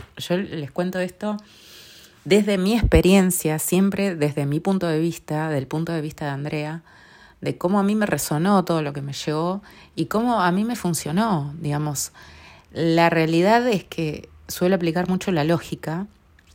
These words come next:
y, y empezar a indagar en mi vida, en mi vida pasada, en mis situaciones, en todo lo que me pasó. Digo, "Guau, sí, <laughs> tiene una lógica, co-, es coherente todo", ¿no?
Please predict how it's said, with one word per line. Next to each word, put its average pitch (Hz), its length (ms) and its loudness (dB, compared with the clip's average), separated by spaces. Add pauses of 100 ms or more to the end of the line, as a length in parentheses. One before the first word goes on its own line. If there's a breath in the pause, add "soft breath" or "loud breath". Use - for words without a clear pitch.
(1080)
y, 147 680 0
y 147 180 -4
empezar 143 380 -4
a 214 40 0
indagar 170 400 4
en 160 120 2
mi 151 140 0
vida, 143 640 0 (120)
en 127 200 -8
mi 127 100 -6
vida 147 240 -2
pasada, 139 920 -4
en 135 220 -8
mis 135 120 -6
situaciones, 147 1000 -2
en 127 100 -8
todo 156 140 -4
lo 156 100 -2
que 151 60 -4
me 139 120 -6
pasó. 139 420 -6 (840 loud breath)
Digo, 151 500 -2 (280)
"Guau, 139 600 0
sí, 202 480 2
<laughs> - 140 -8
tiene 208 200 0
una 175 180 2
lógica, 156 560 -2
co-, 131 120 -4
es 170 280 0
coherente 160 680 2
todo", 127 400 -6
¿no? 143 280 -8